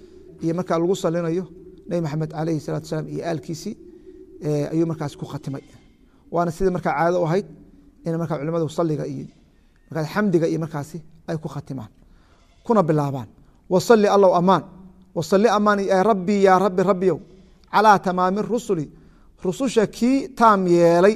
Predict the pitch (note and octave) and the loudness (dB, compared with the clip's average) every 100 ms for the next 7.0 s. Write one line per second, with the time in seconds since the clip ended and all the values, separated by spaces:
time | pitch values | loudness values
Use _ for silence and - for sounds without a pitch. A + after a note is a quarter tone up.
0 | G#3+ G3 D3+ D3 D3+ - _ _ _ _ | 2 -2 -2 -4 -8 -10 _ _ _ _
1 | _ _ _ G#3 G#3+ A3+ C4 D4 C4+ A#3 | _ _ _ 0 2 4 6 6 4 2
2 | A#3 A3+ G#3+ G#3+ G#3+ G3+ G3 G#3+ C4 B3 | 2 4 6 6 6 2 0 4 4 4
3 | G#3 E3+ F#3+ G3 G3+ A#3+ C4 G#3+ F#3+ E3+ | 0 2 2 2 2 4 6 4 2 -2
4 | D#3+ D3 A2+ - - _ - G#3+ - D#3+ | -4 -6 -8 -16 -20 _ 2 4 2 -6
5 | - G2+ - - - F3 F#3 F3 - - | -8 -6 -6 -8 -8 -2 2 2 0 -16
6 | - - - _ - D3 F#3 G3+ F3+ A#3 | -20 -20 -20 _ -10 -6 -2 2 2 0